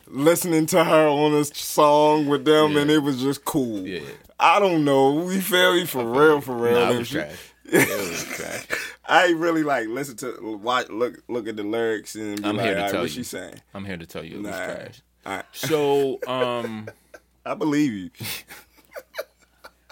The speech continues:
Speaker 2: <laughs> Yo, all right, Jeezy, Gucci, who
Speaker 1: Yes,
Speaker 2: you got?
Speaker 1: sir. Um,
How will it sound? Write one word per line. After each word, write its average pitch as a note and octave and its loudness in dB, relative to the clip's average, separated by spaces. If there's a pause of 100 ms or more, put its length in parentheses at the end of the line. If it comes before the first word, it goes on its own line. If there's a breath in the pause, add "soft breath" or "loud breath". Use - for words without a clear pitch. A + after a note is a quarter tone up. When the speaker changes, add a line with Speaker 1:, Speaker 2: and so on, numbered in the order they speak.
(1900 loud breath)
Speaker 2:
<laughs> - -
Yo, B2 -4 (260)
all C3 0
right, F#2+ -2
Jeezy, G#2+ -6 (260)
Gucci, A#2+ 0
who C#3+ -6
Speaker 1:
Yes, A2+ -2
Speaker 2:
you B2 -2
got? - 2
Speaker 1:
sir. G#2 0 (960 soft breath)
Um, A#2+ 2